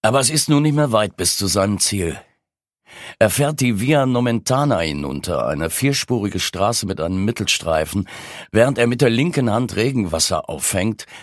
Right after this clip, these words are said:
und damit die letzten Blutreste aus seinem Gesicht wäscht. Zwischen dem zäh fließenden Verkehr überqueren Menschen mit Schirmen und übergezogenen Kapuzen eilig die nasse Fahrbahn.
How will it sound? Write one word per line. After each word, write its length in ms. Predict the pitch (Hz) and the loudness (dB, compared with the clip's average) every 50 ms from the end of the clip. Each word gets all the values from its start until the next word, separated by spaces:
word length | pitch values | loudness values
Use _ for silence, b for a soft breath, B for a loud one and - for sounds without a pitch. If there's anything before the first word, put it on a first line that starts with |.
| B B | B B
und 180 | - 104 90 | -2 0 2
damit 240 | 110 110 107 101 92 | 2 2 2 0 -2
die 60 | 110 | 0
letzten 420 | 107 101 117 117 - - - 101 90 | 0 0 0 0 0 -2 -2 -2 -2
Blutreste 680 | 98 104 113 - - - 80 76 73 - - 95 - | 0 -2 -2 -4 -4 -4 -4 -4 -4 -4 -4 -4 -4
aus 160 | - 85 - | -4 -4 -4
seinem 220 | - 78 85 90 85 | -2 -2 -2 -2 -2
Gesicht 420 | 85 80 78 76 73 - - - | -2 -2 -4 -4 -6 -6 -8 -8
wäscht. 380 | 69 62 - - - - - _ _ _ _ _ _ _ _ _ _ _ _ _ _ _ _ B B B B B B B B - | -8 -8 -6 -8 -10 -10 -12 _ _ _ _ _ _ _ _ _ _ _ _ _ _ _ _ B B B B B B B B -2
Zwischen 280 | - 147 147 151 143 | 0 2 2 4 4
dem 160 | 127 127 117 | 4 2 2
zäh 280 | - - - 139 127 156 | 2 2 2 2 2 0
fließenden 600 | 147 - 117 127 117 113 - - 120 110 107 104 | 0 0 0 0 0 0 0 2 2 2 2 2
Verkehr 680 | - - - 92 - - - - 123 117 104 113 117 B B B B B B - | 0 0 0 -2 -2 -4 -4 -2 0 0 0 0 0 B B B B B B -2
überqueren 560 | 104 104 104 98 - 104 120 127 123 104 101 | 0 0 0 0 0 0 2 2 2 2 2
Menschen 380 | 101 117 131 - - 113 107 | 0 0 0 0 0 0 0
mit 140 | 101 98 98 | 0 0 0
Schirmen 500 | - - - 131 135 139 131 110 95 90 | 0 0 0 2 2 2 2 2 0 0
und 140 | 87 82 78 | -2 -4 -4
übergezogenen 880 | - 123 110 113 101 90 90 - - 113 107 104 101 98 98 95 90 | -2 0 0 2 0 0 -2 -2 0 0 0 0 0 0 0 -2 -2
Kapuzen 680 | - 92 85 - - - 120 120 - - - 92 85 - - | -2 -4 -4 -4 -4 -6 -6 -4 -4 -4 -4 -4 -4 -4 -2
eilig 360 | 90 92 101 110 101 90 - | -2 0 0 0 -2 -4 -4
die 140 | - 92 85 | -4 -4 -4
nasse 320 | 78 78 76 - - - | -2 -2 -2 -2 -2 -2
Fahrbahn. 520 | - - 82 73 71 - - - - - | -4 -6 -6 -6 -8 -10 -12 -12 -14 -16